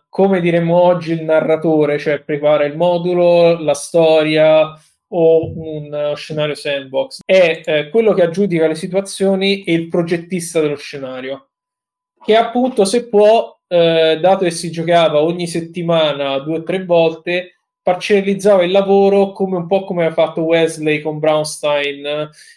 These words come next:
eh, assieme a Arson, parcellizzava il lavoro. Quindi lui affidava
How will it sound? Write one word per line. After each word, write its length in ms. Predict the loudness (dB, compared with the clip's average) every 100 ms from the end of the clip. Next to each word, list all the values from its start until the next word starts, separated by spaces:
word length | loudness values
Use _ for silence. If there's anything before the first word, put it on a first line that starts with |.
| _
eh, 460 | -6 -2 0 0 0
assieme 680 | -2 -6 -4 -2 -2 -4
a 580 | -2 -2 -2 -2 -4 -6 -6
Arson, 580 | -2 -2 -2 -4 -6 -2
parcellizzava 580 | -4 -4 -6 -2 2 2
il 80 |
lavoro. 480 | 2 0 -2 -4 -8 _ _
Quindi 300 | -6 -4 -2
lui 260 | 0 0 -2
affidava 840 | -4 -6 -4 0 0 0 -2 -4